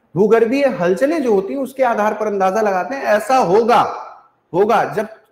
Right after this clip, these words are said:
कोई देख लेगा तब की बात अलग है, पहले होता है, होगा विज्ञान में हमेशा। तो कहते हैं अलग-अलग theories, कोई कहता है कि black hole भाई वर्म होल की तरह काम करता है, एक थ्योरी है वर्म होल कि universe के एक हिस्से से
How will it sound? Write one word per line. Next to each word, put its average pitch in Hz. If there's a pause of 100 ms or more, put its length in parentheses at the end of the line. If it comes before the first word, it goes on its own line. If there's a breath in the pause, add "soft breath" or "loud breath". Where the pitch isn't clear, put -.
(160)
कोई 226
देख 240
लेगा 277
तब 247
की 269
बात 262
अलग 254
है, 131 (640)
पहले 208
होता 226
है, 254
होगा 214 (140)
विज्ञान 175
में 175
हमेशा। 123 (440)
तो 226
कहते 240
हैं 277 (220)
अलग-अलग 254
theories, 151
कोई 208
कहता 214
है 208
कि 208
black 190
hole 196 (340)
भाई 180 (140)
वर्म 165
होल 175
की 175
तरह 170
काम 170
करता 156
है, 151
एक 165
थ्योरी 185
है 190
वर्म 175
होल 175 (440)
कि 214
universe 196
के 202 (240)
एक 202
हिस्से 185
से 185